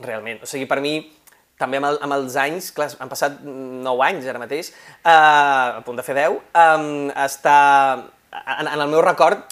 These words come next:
està com molt idealitzat, va ser com un estiu, perquè a més va, va, va ser això, l'estiu, em, molt, molt especial, molt especial. La, la partitura ens encantava, era preciosa, la història era molt potent, eh, i això, i la rebuda, i tot el fenomen que, que,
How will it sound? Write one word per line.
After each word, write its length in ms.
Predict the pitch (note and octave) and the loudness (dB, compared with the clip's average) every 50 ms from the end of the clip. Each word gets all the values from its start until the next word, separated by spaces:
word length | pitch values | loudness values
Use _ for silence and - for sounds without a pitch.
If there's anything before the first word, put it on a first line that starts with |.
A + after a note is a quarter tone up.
| _ - | _ -14
està 180 | C3 - D#3+ | -12 -12 -4
com 140 | - E3+ D#3 | -4 -4 -2
molt 160 | D3+ D3+ E3 | -2 -2 -2
idealitzat, 560 | F3+ E3+ D#3+ C#3 C3 A#2+ A#2 B2+ C#3+ B2+ G#2 A#2 | 0 0 0 -2 -2 -6 -4 -2 -2 -2 -2 -6
va 80 | A2+ | -12
ser 100 | - C3+ | -12 -6
com 200 | - D3 C#3+ C#3 - | -6 -6 -6 -6 -10
un 400 | - - _ _ - D3 D#3 D#3+ | -14 -20 _ _ -10 -6 -6 -6
estiu, 320 | D#3 D#3+ - F3 E3+ F3 | -6 -6 -6 -4 -2 -2
perquè 160 | E3+ C#3 B2+ | -2 -4 -6
a 60 | B2+ B2+ | -8 -8
més 80 | A#2+ A#2+ | -6 -4
va, 140 | B2 A#2 A#2 | -4 -6 -4
va, 200 | A#2 A#2 A#2 A2 | -6 -8 -10 -8
va 100 | G#2+ A#2 - | -10 -12 -10
ser 180 | - C3 B2 - | -10 -10 -10 -8
això, 160 | - B2+ A#2 A2+ A2+ A2+ A#2 - A#2+ A#2 - A#2+ A#2+ | -8 -8 -8 -8 -12 -18 -20 -20 -20 -18 -14 -12 -12
l'estiu, 320 | A#2+ - - D3 F#3 A3 - - - - - - - - | -12 -8 -6 -6 -6 -6 -8 -12 -20 -20 -20 -14 -2 2
em, 560 | D#3+ D#3 D3+ D3 C#3+ C#3 C3+ C3 B2 A#2+ A#2+ G#2 - _ _ _ _ | 2 4 4 4 4 2 0 -2 -4 -6 -10 -16 -18 _ _ _ _
molt, 380 | - C3+ C#3 C#3 C#3+ C#3+ B2+ C3+ | -12 -6 -2 0 0 0 -2 -4
molt 240 | C#3 C#3 C#3 C3 D3 | -2 -2 0 0 0
especial, 460 | D3 - D3+ - - C3+ B2+ B2+ A2 A2 A#2+ | -2 -2 -8 -6 -4 -4 -4 -4 -6 -12 -14
molt 160 | A#2+ A#2 B2 | -12 -12 -10
especial. 460 | B2+ - D3+ - - C#3 A#2+ B2 B2 - _ _ _ | -10 -12 -12 -12 -10 -8 -6 -6 -8 -10 _ _ _
La, 200 | C#3 C3+ A2+ A2 - - | -10 -8 -8 -8 -8 -10
la 120 | C3 A#2+ G#2+ | -12 -12 -12
partitura 400 | A2+ - B2 A2+ B2 B2 C#3+ D3 | -14 -18 -18 -18 -14 -10 -8 -8
ens 120 | C#3 C3+ C3+ | -8 -8 -10
encantava, 480 | A#2 B2+ B2 B2 - D3 D3 D3+ D#3 D3 | -12 -12 -14 -4 -2 0 0 2 0 -2
era 140 | C3+ C3 A2+ | -2 -4 -6
preciosa, 540 | - B2 - - D3+ D3 D3 C#3+ D#3 D3+ D3+ C#3 | -8 -10 -10 -8 -6 -6 -4 -2 -2 -2 -2 -2
la 80 | B2 | -4
història 460 | A#2+ - - C#3+ B2+ C3 C#3 C#3 C3 - - _ - - - | -6 -6 -4 -4 -2 0 0 0 -2 -2 -6 _ -16 -6 -4
era 140 | D#3 D3 C3+ | -4 -2 -2
molt 160 | C#3+ C#3 C3+ | -4 -8 -8
potent, 440 | C#3 C3 - D3+ D#3 D#3 D#3 D#3+ D#3+ | -10 -8 -6 -4 -4 -4 -6 -8 -10
eh, 1040 | - _ - - - - _ - D#3 D#3 D#3 D3 D3 D3 C#3+ C#3 C#3 C3 B2 - C3+ | -14 _ -20 -20 -20 -20 _ 0 2 2 4 4 4 2 2 0 0 -2 -4 -6 -6
i 60 | C3+ B2+ | -8 -8
això, 200 | - - C3 B2+ C3 | -6 -4 -4 -4 -4
i 40 | B2 | -4
la 100 | A#2+ - | -6 -8
rebuda, 580 | - A2 G#2+ B2+ C#3+ C#3+ C3+ C#3 C3+ C3+ B2+ B2+ C3 | -10 -14 -10 -8 -6 -6 -2 -2 -2 0 0 -2 -4
i 60 | B2+ | -6
tot 140 | - B2+ - C3 | -8 -8 -8 -8
el 80 | B2+ | -8
fenomen 400 | - - C#3 B2 B2 B2+ C3+ C3 A#2+ | -6 -8 -8 -8 -8 -10 -10 -10 -6
que, 120 | C3+ B2 A#2+ A#2 A#2 A2 - - | -4 -4 -2 -2 -4 -6 -8 -12
que, 100 | B2 A#2 | -10 -10